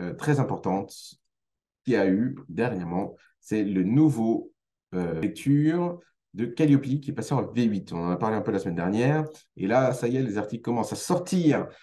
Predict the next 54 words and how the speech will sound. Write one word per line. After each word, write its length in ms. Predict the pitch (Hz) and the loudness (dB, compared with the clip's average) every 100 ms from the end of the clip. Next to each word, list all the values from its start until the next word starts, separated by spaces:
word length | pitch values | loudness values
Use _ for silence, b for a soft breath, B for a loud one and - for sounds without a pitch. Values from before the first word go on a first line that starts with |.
| B _ | B _
sur, 540 | - - 202 156 107 | -8 -4 2 4 4
euh, 420 | 85 - 87 85 | 0 -4 -4 -4
l'analyse 240 | 160 160 123 | -2 0 0
et 40 | |
le 120 | 98 | 0
décryptage 680 | 98 170 170 147 147 135 113 | -2 -2 -2 -2 2 2 2
de 60 | 104 | -4
ce 120 | 110 | -8
guide 180 | 123 110 | -8 -2
de 60 | |
lecture. 320 | 95 92 196 | -2 -2 -4
Alors, 120 | 156 110 | -4 -4
je 100 | 117 | -2
vais 60 | |
vous 60 | 127 | 2
mettre 200 | 151 147 | 2 0
cet 340 | - 185 175 147 | -6 -4 -2 -2
article 760 | - - 165 156 104 85 - b b b | -4 -8 -10 -4 -4 -4 -8 b b b
directement 600 | - 147 143 143 143 139 | 0 2 4 4 4 4
dans 200 | 110 147 | 2 2
le 140 | 156 139 | 2 0
chat. 400 | - 160 185 180 104 - _ _ _ _ _ _ | 0 2 2 0 -8 -10 _ _ _ _ _ _
Et 100 | 147 | 2
donc, 240 | 180 214 143 | 4 4 2
alors, 320 | 131 117 - B B _ - | 2 2 -2 B B _ -8
euh, 100 | 92 | -6
j'ai 160 | 101 135 | -2 0
sélectionné 420 | 151 139 139 123 | 0 2 2 2
deux 180 | 135 131 | 2 2
articles. 340 | 131 104 92 | -2 -8 -8
Alors, 140 | 90 95 | -4 -2
il 60 | |
y 40 | 104 | -2
a 40 | |
deux 160 | 151 160 | -2 -2
articles 280 | 143 151 | -2 -4
qui 80 | 120 | -6
sont 100 | 110 | -4
vraiment 220 | 107 151 | 0 0
très 160 | 151 185 | 0 -2
bien. 360 | 101 107 147 - B B B - | 0 2 0 -4 B B B -6
On 140 | 104 | -2
a, 340 | 110 110 - - | 0 0 -2 -10
euh, 180 | 101 98 139 | -6 -4 -2
celui-là, 340 | 98 90 95 | 0 0 0
on 40 | |
va 40 | 92 | -4
commencer, 360 | 113 117 - 95 | -8 -8 -8 -6
on 140 | 107 | -6
va 80 | 131 | -4
les 60 | |
faire 120 | - 101 | -2 -2
dans 100 | 90 | -4
l'ordre. 220 | 85 | -6